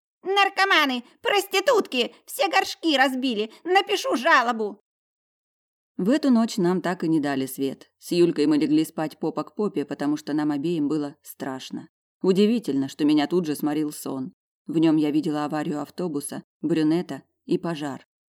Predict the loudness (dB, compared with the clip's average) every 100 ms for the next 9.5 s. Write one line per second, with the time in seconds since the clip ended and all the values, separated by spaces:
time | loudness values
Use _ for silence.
0 | _ 0 0 2 -2 0 0 0 -4 -10
1 | -8 -8 -8 -10 -8 -2 0 0 -4 -6
2 | -6 -8 -14 -20 _ _ _ _ _ -2
3 | 2 4 6 6 4 2 0 0 0 0
4 | 2 2 0 -2 -2 -2 -2 -4 -4 -4
5 | -4 -4 -6 -4 -2 -2 -4 -2 -2 -2
6 | 0 0 0 0 -4 -2 -6 -4 -2 -2
7 | -4 _ _ -4 -2 -2 -2 -6 -4 -4
8 | -4 -6 -2 2 4 4 2 0 -2 -2
9 | -2 -4 -4 -6